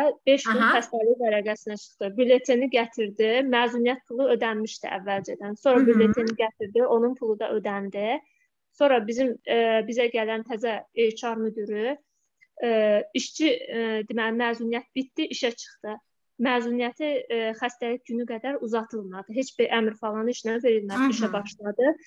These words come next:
Speaker 1: Sonradan üstündən on gün, on beş gün keçəndən sonra H R müdür işçini çağırdı ki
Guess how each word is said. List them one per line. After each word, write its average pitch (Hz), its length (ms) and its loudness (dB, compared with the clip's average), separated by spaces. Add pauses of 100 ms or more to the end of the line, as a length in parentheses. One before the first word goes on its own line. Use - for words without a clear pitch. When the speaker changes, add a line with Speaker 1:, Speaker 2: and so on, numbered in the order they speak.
(200)
Speaker 1:
Sonradan 247 640 2
üstündən 240 480 0
on 247 240 2
gün, 226 160 0
on 226 160 -2
beş 233 240 -4
gün 220 160 -8
keçəndən 220 480 -4
sonra 208 160 -4
H 214 260 2
R 233 60 -2
müdür 214 360 -4
işçini 226 400 -4
çağırdı 220 400 0
ki 214 240 -2